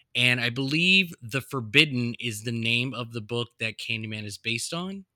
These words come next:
and it was in volume five for anybody who would like to read in comparison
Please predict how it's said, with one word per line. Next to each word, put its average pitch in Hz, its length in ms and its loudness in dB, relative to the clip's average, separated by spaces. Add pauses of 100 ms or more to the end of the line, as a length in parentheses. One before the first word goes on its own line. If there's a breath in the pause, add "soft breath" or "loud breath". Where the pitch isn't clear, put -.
(280)
and 113 100 -4
it 113 40 -2
was 110 180 -4
in 107 140 -6
volume 113 420 -2
five 104 480 -8
for 123 160 -8
anybody 117 320 0
who 117 140 -4
would 113 100 -6
like 110 200 -2
to 110 120 -4
read 135 460 2
in 127 100 -6
comparison 123 880 -2